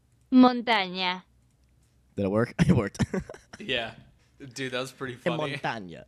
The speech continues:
Speaker 3: Montaña.
Speaker 2: <laughs>
Speaker 3: Montaña.
Speaker 2: En montañas.
Speaker 3: The fucking way she said that, dude.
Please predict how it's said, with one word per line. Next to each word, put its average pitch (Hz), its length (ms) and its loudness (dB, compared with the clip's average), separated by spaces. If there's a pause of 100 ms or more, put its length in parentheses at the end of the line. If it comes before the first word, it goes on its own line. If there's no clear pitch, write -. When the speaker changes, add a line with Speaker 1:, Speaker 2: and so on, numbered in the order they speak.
(120)
Speaker 3:
Montaña. 143 1000 -4 (160)
Speaker 2:
<laughs> - 180 -20
Speaker 3:
Montaña. 202 320 -8
Speaker 2:
En 180 220 -2 (580)
montañas. 90 360 -10 (560)
Speaker 3:
The 127 80 -10
fucking 139 340 -8
way 131 140 -6
she 131 180 -12
said 127 300 -8
that, 117 200 -12
dude. 117 180 -16